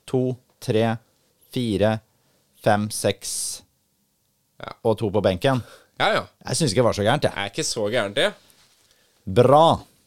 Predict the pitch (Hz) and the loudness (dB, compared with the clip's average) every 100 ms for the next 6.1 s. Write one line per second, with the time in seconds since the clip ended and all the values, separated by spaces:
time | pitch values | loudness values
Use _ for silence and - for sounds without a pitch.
0 | _ - 110 123 110 98 127 123 165 147 | _ -2 0 2 2 2 2 4 4 4
1 | 110 117 98 90 101 95 92 151 302 - | 2 -2 -2 -2 0 2 2 0 -4 -8
2 | - - - _ - - 127 147 143 131 | -16 -20 -20 _ -16 -6 0 4 4 6
3 | 123 120 113 113 107 135 190 190 120 123 | 6 6 6 6 4 4 0 0 2 4
4 | 120 110 92 113 131 - 127 131 - 123 | 4 2 2 -2 -2 0 2 2 0 -10
5 | - - 135 90 87 127 - 71 82 185 | -8 -4 -4 -4 -8 -10 -10 -12 -6 -4
6 | 294 | -4